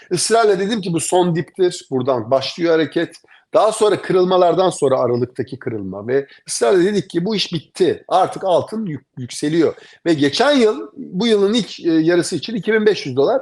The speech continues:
hedef vermiştim ons altın için. Şimdi uzun vadede üç bin altı yüz dolar benim zaten, e, videolarımda verdiğim hedef. Orta vadeli, uzun vadeli hedef. Ve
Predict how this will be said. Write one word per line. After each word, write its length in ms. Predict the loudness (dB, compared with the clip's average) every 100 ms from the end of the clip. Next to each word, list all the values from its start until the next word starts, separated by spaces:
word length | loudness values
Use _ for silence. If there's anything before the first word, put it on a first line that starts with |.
| -4 0
hedef 260 | 0 2
vermiştim 460 | 0 0 -4 -6 -2
ons 220 | -2 -2
altın 280 | -8 -10 -18
için. 180 | -18 -20 _ -20 _ -6
Şimdi 380 | 0 2 2 0
uzun 280 | -2 0 2
vadede 320 | 2 2 0
üç 220 | -2 0
bin 60 | 2
altı 260 | 2 0
yüz 160 | -4 2
dolar 260 | 2 2 -2 -6
benim 240 | -6 -2
zaten, 460 | 0 0 0 -6 -6 -6
e, 40 | -4 -4 -6 -8 _
videolarımda 720 | -2 2 2 0 -4 -4 -6 -8 _ -4
verdiğim 360 | 0 0 0
hedef. 320 | -2 0 -2 -6 _ -20 _ -4
Orta 300 | 0 2 4
vadeli, 340 | 2 0 -6
uzun 220 | -6 -8
vadeli 280 | -8 -4 -2
hedef. 220 | -2 -4 -10 _
Ve 240 | -6 -6